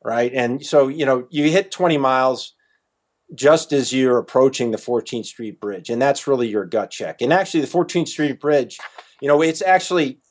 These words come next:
it's the three ninety-five. It's I three ninety-five. So it's the major artery entering Washington, D C from the south. Uh, so it's a three-lane road. Um, you know, because it's a,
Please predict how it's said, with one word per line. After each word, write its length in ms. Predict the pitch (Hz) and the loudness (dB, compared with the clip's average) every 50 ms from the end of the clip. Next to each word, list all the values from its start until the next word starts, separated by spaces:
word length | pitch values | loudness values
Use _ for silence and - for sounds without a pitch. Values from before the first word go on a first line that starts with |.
| _ | _
it's 200 | 185 160 - - | 0 0 0 0
the 120 | - - 151 | 0 -2 -2
three 280 | - - 196 214 202 | 0 0 0 0 2
ninety-five. 680 | 180 170 156 147 127 120 117 - - 160 135 113 107 104 | 2 2 2 0 -2 -4 -4 0 0 0 2 0 -2 -6
It's 140 | 107 - - | -6 -8 -4
I 240 | 147 156 151 160 151 | 0 2 2 2 0
three 240 | 156 - 160 151 | 0 -4 -4 0
ninety-five. 640 | 139 135 127 127 113 107 - - 151 139 123 107 - | 0 2 0 0 -2 -4 -2 0 2 2 2 2 0
So 180 | - - 131 123 | -2 0 0 0
it's 160 | 120 - - | -2 -4 -4
the 80 | - 123 | -6 -2
major 360 | 127 139 156 156 127 139 131 | 0 2 2 2 0 -2 0
artery 580 | 123 135 139 135 131 139 135 131 123 113 - _ _ _ _ _ _ _ | 2 2 2 4 2 0 -2 -2 -4 -6 -8 _ _ _ _ _ _ _
entering 380 | 147 151 156 156 156 151 147 139 | -2 0 2 2 0 0 0 2
Washington, 440 | 139 143 143 139 - 143 135 131 127 | 2 2 2 0 -2 -6 -6 -4 -2
D 200 | 127 135 135 123 | 0 0 0 -2
C 280 | - - 143 135 131 | -2 -4 -4 -4 -4
from 320 | 117 - - 143 143 147 139 | -2 0 2 2 2 2 0
the 60 | 127 | -2
south. 640 | - - - 135 127 127 123 123 120 113 - - - _ _ _ _ _ _ _ _ - | -2 -2 0 0 2 2 2 2 2 0 -2 -8 -20 _ _ _ _ _ _ _ _ -2
Uh, 180 | 123 123 123 | 0 2 2
so 200 | 117 - - 135 | 2 2 0 0
it's 120 | 123 127 135 | 0 0 -4
a 40 | 123 | -6
three-lane 760 | - - 156 175 180 170 165 165 151 156 151 147 143 135 127 | -6 -4 -2 0 2 2 0 0 2 2 4 4 2 0 -4
road. 640 | 120 120 131 135 135 135 139 135 135 131 131 120 - _ _ _ _ _ _ _ - | -4 0 2 4 4 4 4 2 0 0 -2 -4 -10 _ _ _ _ _ _ _ 0
Um, 380 | 120 120 120 123 117 123 - - | 2 2 2 2 0 -2 -6 -4
you 120 | 175 151 | -2 2
know, 100 | 131 123 | 2 2
because 440 | 113 127 123 - - 180 180 - 160 | 2 0 -4 0 2 4 4 4 2
it's 160 | 156 151 - | -2 -2 0
a, 140 | 147 127 117 | 0 2 2